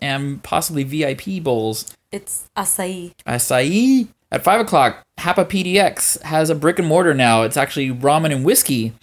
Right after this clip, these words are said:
Speaker 1: So if you like their cart that had a ninja eating ramen on it, which I really like, you'll probably like their brick and mortar with a little whiskey pairing. Saturday at two o'clock, the Rogue in Southeast.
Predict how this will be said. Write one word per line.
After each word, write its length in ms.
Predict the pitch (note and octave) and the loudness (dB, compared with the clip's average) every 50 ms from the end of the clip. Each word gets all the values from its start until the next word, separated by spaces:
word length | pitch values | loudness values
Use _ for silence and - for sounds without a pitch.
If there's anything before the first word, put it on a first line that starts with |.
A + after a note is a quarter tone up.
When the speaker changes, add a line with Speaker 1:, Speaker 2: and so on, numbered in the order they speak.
| _ _ | _ _
Speaker 1:
So 160 | - - C#3+ | -6 -4 -4
if 120 | C3+ - D3+ | -4 -4 -2
you 60 | C#3+ | 0
like 200 | D3 D3+ D3 D#3 | 0 0 0 0
their 280 | D#3+ C#3+ C#3 C3+ C3+ | 0 0 2 2 0
cart 480 | C3 - - D#3 D3 C#3 C3 B2 - - | -2 -2 0 2 4 4 4 2 0 -2
that 120 | B2 B2+ | -4 -2
had 140 | C3+ C3+ C3 | 0 0 0
a 60 | C3 | 0
ninja 420 | B2+ C3 C3+ C3+ C3+ C3 C3 B2 - | 0 0 -2 -2 -2 -2 -2 -2 0
eating 220 | - C3 C3 B2+ | -2 -4 -4 -2
ramen 340 | B2 C3+ C#3 C#3+ C3 B2+ A#2+ | 0 0 0 0 0 0 0
on 160 | A#2 A#2 A#2 | 0 2 2
it, 140 | A#2 A#2 G#2+ | 0 -2 -2
which 180 | A2 A#2 - C3+ | -6 -8 -4 -2
I 120 | C3+ C3+ | 0 0
really 360 | C3 B2 A#2+ C3+ E3+ E3 D3 | 0 -2 0 0 2 2 2
like, 320 | B2 B2 A2+ A2 A2 - - _ _ - | 2 2 2 2 0 -2 -6 _ _ -6
you'll 180 | B2+ B2 B2 | -4 -2 -2
probably 280 | A#2+ - D3 C#3 C3 B2+ | -2 -4 -6 -6 -4 -4
like 180 | A#2+ B2 B2 - | -4 -4 -4 -6
their 240 | B2+ A#2+ B2 B2 | -6 -4 -4 -4
brick 200 | A#2+ B2 B2+ B2 | -4 -4 -6 -6
and 80 | C3 B2 | -6 -6
mortar 300 | A#2+ B2 A#2+ A#2+ A#2 A2+ | -4 -4 -2 -2 -4 -4
with 220 | A#2 A#2 A#2+ - | -4 -6 -8 -8
a 40 | - | -8
little 200 | B2 B2+ A#2+ A#2+ | -8 -6 -6 -6
whiskey 260 | A#2 B2 - - B2 | -6 -8 -8 -8 -10
pairing. 380 | A2 - A2 G#2 G#2 G#2+ A2 A#2 A2+ _ _ _ _ _ _ | -8 -6 -6 -6 -4 -6 -6 -8 -12 _ _ _ _ _ _
Saturday 300 | - F3 F3 F#3 F#3 - | 0 2 4 4 4 2
at 60 | - | 2
two 100 | G3 F#3 | 2 2
o'clock, 420 | F3+ F#3 G3 F3+ D3+ A2 - - _ _ _ | 2 2 2 2 2 2 0 -6 _ _ _
the 120 | _ D3 C#3 | _ -8 -8
Rogue 460 | C#3 C#3 C#3+ D#3 D#3+ F3 F#3 F#3 F3+ | -8 -2 2 2 4 4 4 2 2
in 120 | E3 D#3 | 0 -2
Southeast. 840 | D3+ - E3+ E3 E3+ E3 - F3+ F#3 E3 C#3+ A#2+ - - - - - | 2 2 4 4 4 2 0 -2 -2 0 0 0 0 -2 -4 -6 -12